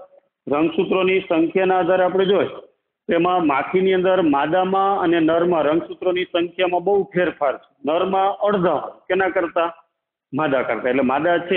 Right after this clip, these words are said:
ઈ દ્વિકીય હોય. એમાં બત્રીસ રંગસૂત્ર હોય તો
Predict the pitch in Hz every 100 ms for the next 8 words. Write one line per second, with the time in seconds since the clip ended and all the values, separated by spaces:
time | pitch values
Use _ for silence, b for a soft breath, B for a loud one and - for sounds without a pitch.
0 | 156 156 151 202 190 185 151 107 95 -
1 | - _ _ _ _ _ - 165 180 180
2 | 202 214 214 202 202 196 196 190 156 135
3 | 120 -